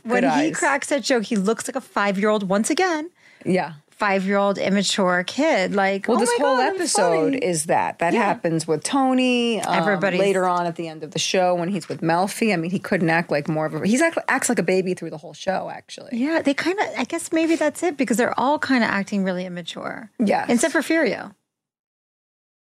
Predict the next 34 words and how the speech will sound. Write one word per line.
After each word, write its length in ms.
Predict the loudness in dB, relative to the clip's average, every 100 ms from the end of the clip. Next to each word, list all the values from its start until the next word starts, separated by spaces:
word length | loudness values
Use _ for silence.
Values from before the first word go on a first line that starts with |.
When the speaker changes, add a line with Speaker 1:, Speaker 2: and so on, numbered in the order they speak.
| _ _
Speaker 2:
Meh. 840 | 0 2 2 0 -2 -4 -8 -14 -18 _ _ _
Speaker 1:
Yeah. 260 | -6 -4 -4 -6 -14 _ _ _ _ _ _
Speaker 2:
Yeah, 240 | 0 2 2
I 40 | 2
mean, 140 | 2
he's 140 | 2
new. 300 | 2 0 -2 -2
He's, 160 | 0 2
he's 160 | 2
new 200 | 2 2
on 160 | 2 2
the 60 | 0
scene, 400 | -2 -8 -14 -4
you 180 | 0 2
know. 260 | 0 -6 -20 _
But, 180 | 2 2
uh, 200 | 2 2
and, 260 | 2 2
and 140 | 2 2
you 80 | 2
know 120 | 2
who 100 | 2
doesn't 360 | 2 2 2
act 240 | 0 0 2
immature 500 | 2 2 2 0 0
also 640 | 0 2 2 2 2 0 -4 -14 _ _ _ _
in 140 | 2
this 160 | 2 2
episode 640 | 0 0 0 2 2 2 0
is, 400 | 2 2 2 0
um, 640 | 2 2 0 -4 -10 -12 -8
is 140 | -2 0
Speaker 1:
Who? 60 |
Speaker 2:
Janice 760 | 2 2 2 2 0 -2 -6 -12